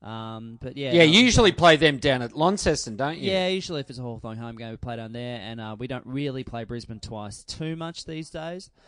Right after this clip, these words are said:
Speaker 1: Uh, but yeah, no, not much fun. Not much fun to lose the bottom of the ladder.
Speaker 2: Mate, you're
Speaker 1: When
Speaker 2: outside the eight.
Speaker 1: I know, when we had a very good chance to, uh, shape the eight by being in fucking fourth position.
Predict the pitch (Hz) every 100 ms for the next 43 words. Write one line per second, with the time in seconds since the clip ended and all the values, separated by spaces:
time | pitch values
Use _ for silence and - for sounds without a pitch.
0 | _ _ - 127 123 123 135 147 123 -
1 | 107 92 - 151 135 127 - 160 160 165
2 | 135 - 127 127 123 123 113 110 123 120
3 | 113 117 127 143 175 _ _ _ _ _
4 | _ _ - 240 208 262 - 196 131 147
5 | 247 214 - 160 175 226 139 127 151 151
6 | 147 143 160 156 - 175 156 139 - 147
7 | 131 123 117 - _ _ _ _ _ _
8 | - - 185 190 143 104 - 127 139 131
9 | 131 - 131 135 - 143 135 139 147 170
10 | 131